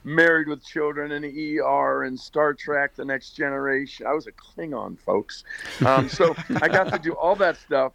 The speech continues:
but always while I was doing it, music was there. And yeah, my dad showed me country music very, very early on, but I was also the rock guy. I was Springsteen and Petty and R E M, and,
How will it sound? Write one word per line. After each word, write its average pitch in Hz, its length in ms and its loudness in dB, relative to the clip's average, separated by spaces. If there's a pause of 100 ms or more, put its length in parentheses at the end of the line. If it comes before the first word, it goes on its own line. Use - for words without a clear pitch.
but 139 160 -2 (160)
always 180 680 2
while 131 160 -8
I 131 100 -6
was 120 200 -12
doing 175 320 -4
it, 110 140 -4 (680)
music 143 540 -2
was 107 160 -6
there. 92 240 0 (100)
And 117 220 2
yeah, 165 120 6
my 156 200 2
dad 147 320 0
showed 143 240 -6
me 131 80 -8
country 139 360 -8
music 127 380 -4
very, 143 300 6
very 120 240 2
early 110 340 0
on, 104 240 -4 (340)
but 127 120 2
I 156 80 6
was 147 160 0
also 127 260 -6
the 110 80 -6
rock 98 300 -2
guy. 98 300 -2
I 98 60 -2
was - 160 -10
Springsteen 110 680 -6
and 98 160 -8
Petty 113 500 4
and 104 140 -2
R 117 300 2
E 110 120 -4
M, 110 380 -2
and, 98 160 -10